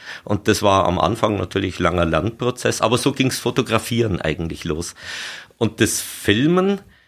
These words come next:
das war eigentlich schon immer irgendwo im Hinterkopf,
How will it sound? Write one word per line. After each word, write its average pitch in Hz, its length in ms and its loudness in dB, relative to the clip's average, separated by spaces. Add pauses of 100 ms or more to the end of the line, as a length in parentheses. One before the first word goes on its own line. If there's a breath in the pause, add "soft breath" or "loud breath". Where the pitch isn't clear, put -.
(220 soft breath)
das 98 220 0
war 92 180 4
eigentlich 113 320 2
schon 101 260 -2
immer 139 320 2
irgendwo 110 380 2
im 90 100 2
Hinterkopf, - 1000 -2